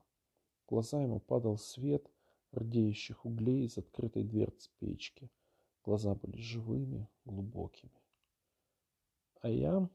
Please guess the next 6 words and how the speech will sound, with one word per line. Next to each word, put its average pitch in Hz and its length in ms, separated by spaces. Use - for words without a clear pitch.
голос 104 500
его 104 220
был 107 320
покоен 117 640
и 104 160
нетороплив, - 640